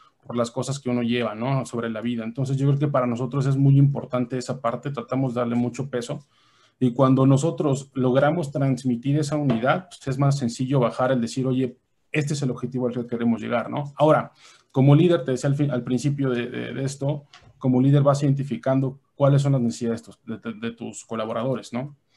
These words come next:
Entonces, entiendes que al final del día, pues sí, todo, todo termina en una necesidad, este, económica, porque, pues, por eso trabaja todo el mundo, es una realidad. Eh,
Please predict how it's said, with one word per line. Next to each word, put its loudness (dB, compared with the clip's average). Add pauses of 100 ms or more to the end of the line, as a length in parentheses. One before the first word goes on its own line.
(260)
Entonces, 4 (120)
entiendes 2
que 0
al 2
final 4
del 4
día, 2
pues -6
sí, -2
todo, 2
todo -2
termina 0
en 0
una 2
necesidad, -2
este, -8
económica, -2
porque, -12
pues, -20
por -8
eso -6
trabaja -4
todo -4
el 0
mundo, 0
es -10
una -2
realidad. -8 (680)
Eh, -2